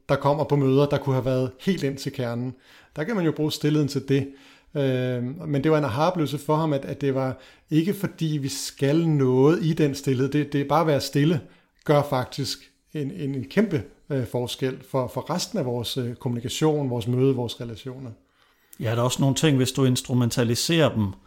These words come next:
Speaker 2: så fungerer de ikke. Altså, hvis du siger, at du sætter dig ned og mediterer for at slappe af,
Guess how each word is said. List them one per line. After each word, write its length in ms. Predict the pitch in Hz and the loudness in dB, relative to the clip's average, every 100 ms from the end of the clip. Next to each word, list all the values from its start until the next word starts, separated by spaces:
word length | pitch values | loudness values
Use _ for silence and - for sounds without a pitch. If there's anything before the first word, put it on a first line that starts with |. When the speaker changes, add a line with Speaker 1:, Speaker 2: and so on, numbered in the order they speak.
| - - - - _ | -20 -20 -20 -20 _
Speaker 2:
så 140 | - | -8
fungerer 480 | 135 135 127 170 160 113 | -4 -2 0 2 2 4
de 60 | |
ikke. 280 | 113 135 - | 0 -2 -2
Altså, 180 | 117 123 | -2 -2
hvis 100 | 113 | -2
du 100 | 120 | 0
siger, 200 | 147 156 | 4 4
at 60 | |
du 80 | 131 | 4
sætter 300 | 123 - 170 - | 2 0 -2 0
dig 100 | 135 | 2
ned 140 | 139 | 4
og 180 | 131 123 | 2 2
mediterer 580 | 123 - 107 - 147 110 | 2 0 -4 0 0 0
for 180 | - 123 | 0 0
at 60 | |
slappe 340 | - 120 113 131 | 0 -2 0 0
af, 240 | 135 | -2